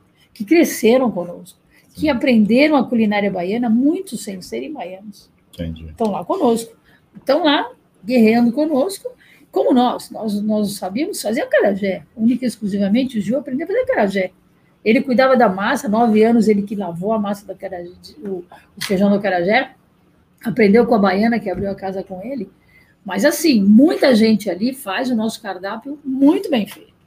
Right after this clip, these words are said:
Speaker 2: Sim, sim.
Speaker 1: Pessoas do interior de São Paulo, pessoas do Ceará, pessoas do Rio Grande do Norte,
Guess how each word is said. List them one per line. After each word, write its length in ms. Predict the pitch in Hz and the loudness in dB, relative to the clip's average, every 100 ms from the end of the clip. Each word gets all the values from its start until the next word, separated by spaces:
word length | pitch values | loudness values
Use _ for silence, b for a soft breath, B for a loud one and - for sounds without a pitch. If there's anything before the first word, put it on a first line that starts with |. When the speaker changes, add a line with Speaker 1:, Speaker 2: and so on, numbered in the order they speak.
| _ | _
Speaker 2:
Sim, 320 | - 95 92 - _ | -12 -8 -8 -12 _
sim. 80 | 92 | -8
Speaker 1:
Pessoas 360 | 90 147 254 247 | -6 -2 2 2
do 60 | |
interior 300 | 240 226 240 | 2 4 4
de 80 | 254 | 2
São 180 | - 180 | -2 -8
Paulo, 300 | 208 233 247 | -2 0 0
pessoas 380 | 214 196 208 185 | -2 -4 -4 -4
do 60 | |
Ceará, 460 | 185 - 156 175 233 | -6 -6 -4 -2 -4
pessoas 400 | 226 175 - 175 | -6 -10 -10 -8
do 60 | 190 | -6
Rio 100 | 185 | -4
Grande 180 | 190 | -6
do 40 | 180 | -4
Norte, 260 | 208 247 | -6 -6